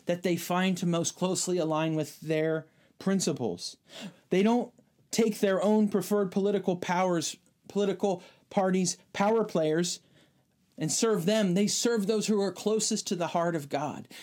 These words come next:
And we know who those are. The Bible tells us in the Old Testament, there's a quartet of vulnerable people that God constantly calls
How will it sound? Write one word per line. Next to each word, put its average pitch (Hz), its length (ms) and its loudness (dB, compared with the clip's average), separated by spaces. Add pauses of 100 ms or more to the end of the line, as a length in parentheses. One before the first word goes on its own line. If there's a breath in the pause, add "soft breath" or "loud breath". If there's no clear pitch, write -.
(120)
And 196 160 2
we 214 100 4
know 214 360 2
who 202 160 2
those 185 280 0
are. 151 320 0
The 143 140 -4
Bible 190 460 0
tells 190 280 0
us 143 140 -2
in 160 100 -2
the 165 100 -2
Old 175 180 -2
Testament, 160 560 -4 (320 loud breath)
there's 165 160 2
a 180 80 0
quartet 208 680 0
of 147 140 -2
vulnerable 175 640 0
people 131 520 -4 (220 loud breath)
that 151 220 -2
God 170 360 -2
constantly 202 800 -2
calls 170 760 0